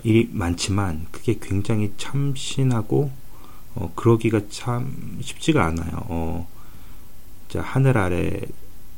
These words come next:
좀 새로운 아이디어가 없다고들 하는데, 뭐, 영화도 그렇고 소설도 그렇고, 어,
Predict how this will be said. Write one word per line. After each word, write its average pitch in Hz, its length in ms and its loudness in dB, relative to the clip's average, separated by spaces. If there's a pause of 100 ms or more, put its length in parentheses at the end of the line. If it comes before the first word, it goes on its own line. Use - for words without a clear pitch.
(960)
좀 - 220 -4 (220)
새로운 127 380 4
아이디어가 90 520 2
없다고들 87 1040 0
하는데, 90 640 0 (920)
뭐, 127 460 2 (1500)
영화도 135 380 6
그렇고 95 440 2
소설도 104 440 2
그렇고, 82 480 0
어, - 460 -4